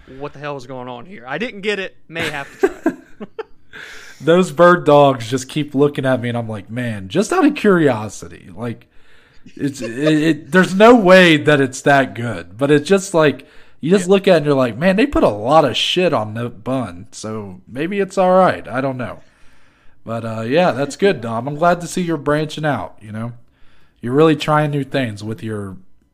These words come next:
Speaker 2: B-Dubs bar pizza. That's, uh, quite cultured of you. I have nothing
Speaker 1: Yes.
Speaker 2: for today because I am a sleepy boy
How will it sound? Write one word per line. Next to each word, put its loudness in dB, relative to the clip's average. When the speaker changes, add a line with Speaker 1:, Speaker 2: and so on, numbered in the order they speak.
Speaker 2:
B-Dubs -8
bar -8
pizza. -18
That's, -18
uh, -14
quite -8
cultured -10
of -16
you. -14
I 2
have 2
nothing 2
Speaker 1:
Yes. -20
Speaker 2:
for 0
today 2
because 2
I 6
am 0
a -6
sleepy -4
boy 2